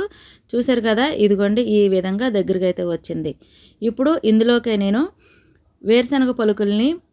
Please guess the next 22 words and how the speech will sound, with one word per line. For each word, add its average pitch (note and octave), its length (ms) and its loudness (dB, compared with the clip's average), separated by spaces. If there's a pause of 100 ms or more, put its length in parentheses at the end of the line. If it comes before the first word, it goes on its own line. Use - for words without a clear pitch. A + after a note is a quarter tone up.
(120)
ఇలా G#3 220 0
పైన G#3+ 320 0
ప-, G#3+ 300 0
పప్పు G#3 280 -4
తీసేసి A3 600 -2 (420)
ఇలాగా G#3+ 460 2 (680)
వేసేసుకున్నానండి. G#3 800 0 (100)
అలాగే G#3+ 420 2
బాదం A3 320 2
పప్పులను G#3 400 -2
కూడా G3+ 280 -2
ముక్కలుగా A3 440 -4
కట్ G3 220 -8
చేసుకొని G3 380 -4
వేసుకున్నాను. E3+ 500 -6 (540)
వేరుశనగ A#3+ 460 2
పలుకులు A3 380 0
నాకు G#3 260 -2
వేపినయే G#3+ 520 0
కాబట్టి F#3+ 520 -4
పర్వాలేదండి, F#3+ 760 -2
వేసేసుకోవచ్చు. F#3 800 -4